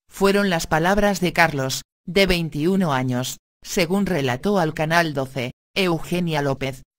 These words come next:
encargada de la empresa. Eugenia, quien lo atendió amablemente, le había reiterado que en el momento no necesitaba nuevo personal,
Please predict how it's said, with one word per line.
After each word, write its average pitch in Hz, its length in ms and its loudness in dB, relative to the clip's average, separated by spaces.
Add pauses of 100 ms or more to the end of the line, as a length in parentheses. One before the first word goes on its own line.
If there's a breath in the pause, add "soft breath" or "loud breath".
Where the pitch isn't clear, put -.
encargada 185 720 0
de 170 140 0
la 139 180 0
empresa. 139 640 -4 (480)
Eugenia, 147 720 -2 (220)
quien 190 260 0
lo 156 120 2
atendió 151 560 0
amablemente, 143 840 -2 (240)
le 202 280 4
había 202 300 2
reiterado 165 720 0
que 180 240 0
en 165 80 -2
el 156 140 0
momento 165 480 0
no 180 160 0
necesitaba 185 640 0
nuevo 170 420 -2
personal, 135 600 0